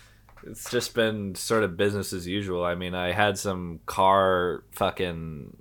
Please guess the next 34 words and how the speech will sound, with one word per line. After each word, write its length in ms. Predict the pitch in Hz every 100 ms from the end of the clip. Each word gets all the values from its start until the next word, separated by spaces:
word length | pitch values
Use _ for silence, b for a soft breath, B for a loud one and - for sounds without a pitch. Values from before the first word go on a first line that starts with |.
| - 98
annoyances 880 | 90 90 90 87 - 87 87 90
that 320 | 90 87 - -
I 140 | 90
have 160 | 90 -
cleared 280 | - 98 90
up 180 | 92 107
now, 300 | 104 110 104
and 120 | 92
now 180 | 92 92
I 100 | 85
should 320 | - 135 151
just 200 | 147 139
be 80 | 117
good 580 | 98 104 117 139 175 b b b b b b _ -
until 420 | 107 - 120 117
the 120 | 110
next, 420 | 107 110 110 - 107
like, 360 | 104 95 -
car 300 | - 107 104
trouble 360 | 107 120 113 113
comes 260 | - 113 117
along 360 | 117 120 123
and 80 | 101
I 80 | 90
have 200 | 95 -
to 80 | -
take 240 | 98 92
it 60 | 90
into 160 | 87
the 80 | 80
shop. 420 | - 87 71 - -
But 120 | 82
for 140 | 98
now, 400 | 107 139 160 170